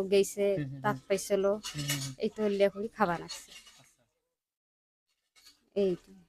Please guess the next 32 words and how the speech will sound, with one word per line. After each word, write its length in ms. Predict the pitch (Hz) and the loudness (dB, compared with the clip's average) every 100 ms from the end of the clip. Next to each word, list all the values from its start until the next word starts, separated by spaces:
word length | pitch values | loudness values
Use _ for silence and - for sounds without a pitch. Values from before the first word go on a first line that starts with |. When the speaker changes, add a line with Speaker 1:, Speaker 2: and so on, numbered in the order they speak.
| _ _ _ - | _ _ _ -8
Speaker 1:
আমি 140 | 196 | -6
Speaker 2:
আচ্ছা। 220 | 127 - 123 - - - _ _ _ _ _ _ | -6 -10 -18 -20 -20 -20 _ _ _ _ _ _
তাহলে 120 | 160 156 | 0 4
সরকারের 380 | 165 170 196 196 | 4 6 6 6
কাছে 180 | 190 190 | 2 4
তাহলে 180 | 190 | 4
আপনার 180 | 175 185 | 4 2
চাওয়া 240 | - 170 170 | 8 8 10
পাওয়া 180 | 175 175 | 6 2
কি 120 | 185 | 2
তাহলে? 220 | 170 175 254 - _ _ _ _ _ _ _ - | 4 2 -2 -8 _ _ _ _ _ _ _ -4
Speaker 1:
মনে 160 | 262 269 | 0 0
করো 200 | 277 277 277 | 4 4 2
সরকার 420 | - 240 - 254 - | 4 2 4 -2 -2
থেকে 180 | 233 254 | 0 2
দিদি 220 | 214 226 240 | 2 2 4
মনে 240 | 220 226 | 6 4
করো 260 | 226 226 226 220 - - - 190 _ _ _ _ 214 | 4 4 6 4 0 -6 -16 -20 _ _ _ _ -2
স-, 140 | 185 | 2
এই 160 | 202 220 | 4 4
মনে 220 | 214 208 208 | 4 2 2
করো 180 | 220 | 0
যতগুলো 440 | 196 185 214 202 208 | -2 -2 -2 0 2
লোকজন 420 | 202 196 180 208 196 | 2 0 2 2 2
আছে, 200 | 175 180 | 0 -6
Speaker 2:
হুম। 100 | - | -2
Speaker 1:
সবাই 280 | 208 202 202 | 2 4 4
দিদি 240 | 202 202 | 2 4
মনে 220 | 202 202 | 4 4
করো 160 | 202 208 | 2 -4
সহযোগিতা 480 | - 190 185 185 196 | 0 0 0 -2 -4
করিলে 320 | 190 190 | 0 0